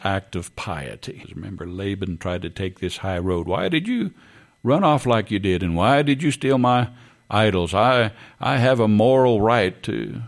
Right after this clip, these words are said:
punish you." But Jacob begins to expose publicly, because all of the other family, remember, all of Laban's family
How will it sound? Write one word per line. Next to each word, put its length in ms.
punish 400
you." 160
But 180
Jacob 440
begins 540
to 280
expose 800
publicly, 720
because 720
all 300
of 40
the 140
other 380
family, 500
remember, 640
all 300
of 160
Laban's 460
family 520